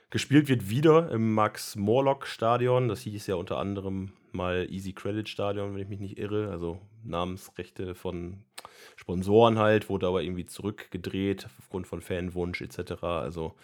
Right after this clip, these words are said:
da auf jeden Fall hat die Tradition gesiegt. Äh, der letzte Abstieg war zweitausendneunzehn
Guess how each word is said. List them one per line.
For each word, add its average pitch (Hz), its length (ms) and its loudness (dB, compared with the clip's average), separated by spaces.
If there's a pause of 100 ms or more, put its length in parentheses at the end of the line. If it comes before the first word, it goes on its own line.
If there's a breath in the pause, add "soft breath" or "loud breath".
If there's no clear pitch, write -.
(480 loud breath)
da 90 140 0
auf 90 200 2
jeden 90 160 -2
Fall 80 180 -4
hat 80 140 -4
die 90 60 -6
Tradition 98 760 -2
gesiegt. 110 500 -2
Äh, 113 200 2
der 101 100 6
letzte - 560 2
Abstieg - 560 -2
war 117 120 -2
zweitausendneunzehn 120 1040 0